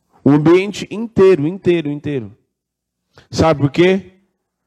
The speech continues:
Porque quem passa situações difíceis e permanece, quem passa perseguição e permanece,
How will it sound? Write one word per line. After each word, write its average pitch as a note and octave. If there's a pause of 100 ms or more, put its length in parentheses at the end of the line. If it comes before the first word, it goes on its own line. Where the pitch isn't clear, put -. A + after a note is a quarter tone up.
(2000)
Porque C#3
quem E3
passa D#3+
situações C#3
difíceis B2+
e B2+
permanece, B2
quem C#3+
passa C#3
perseguição A#2+
e G#2+
permanece, A2